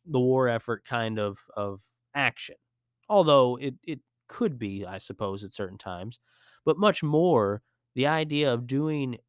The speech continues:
what you can to make sure your country stays the way it's supposed to be, to preserve what needs to be preserved, but also to, to up,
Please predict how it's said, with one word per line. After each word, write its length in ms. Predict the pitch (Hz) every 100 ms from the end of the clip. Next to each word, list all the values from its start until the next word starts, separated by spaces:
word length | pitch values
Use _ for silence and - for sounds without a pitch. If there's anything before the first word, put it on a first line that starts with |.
| _ _ _ _ -
what 300 | 135 135 -
you 80 | 120
can 580 | - 151 135 113 107
to 120 | 104 107
make 280 | 113 135
sure 180 | - 139
your 200 | 123 120
country 480 | 117 - 123 - 113
stays 460 | - - 117 120 113
the 100 | 110
way 140 | 107
it's 120 | 92
supposed 260 | - 104 -
to 60 |
be, 140 | 101 101 _
to 120 | -
preserve 460 | 113 110 123 160 156
what 120 | 139
needs 180 | 131 127
to 40 |
be 120 | 123 113
preserved, 560 | 117 110 113 110 107 _ _ _
but 80 | 165
also 340 | 160 160 - 135
to, 180 | - 117
to 340 | - 117 -
up, 160 | 120